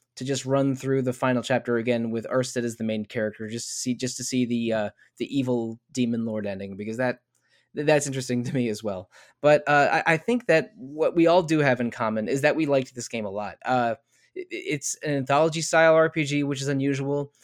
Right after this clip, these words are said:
Um, it ha-, it goes through eight different genres before, uh, having them coalesce into a final chapter. I, I, I mean, I don't know if you guys have played Octopath Traveler, but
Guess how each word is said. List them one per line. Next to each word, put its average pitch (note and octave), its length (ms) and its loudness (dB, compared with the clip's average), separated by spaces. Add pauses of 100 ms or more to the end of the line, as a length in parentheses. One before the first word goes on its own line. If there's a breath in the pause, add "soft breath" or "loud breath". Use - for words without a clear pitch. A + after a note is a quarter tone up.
(140 soft breath)
Um, C3 340 2
it C3 140 -2
ha-, C3 260 0
it C#3+ 140 -4
goes D3 280 -2
through D3+ 420 -4 (760)
eight C#3+ 260 -2
different C#3+ 380 -2
genres C3+ 600 0
before, C3 720 0
uh, B2 180 -4
having C#3 240 -2
them C3 140 -2
coalesce C3+ 460 0
into C3+ 180 -2
a B2 40 0
final B2+ 300 0
chapter. B2 560 0 (240 loud breath)
I, B2+ 220 4
I, C#3 260 4
I G#2+ 80 4
mean, C3+ 160 0
I B2+ 80 2
don't C#3 100 0
know C#3+ 100 4
if C3 100 -2
you B2+ 100 -4
guys B2 220 2
have A2+ 120 -8
played B2+ 200 0
Octopath B2 520 0
Traveler, A2+ 440 -2
but A#2 240 0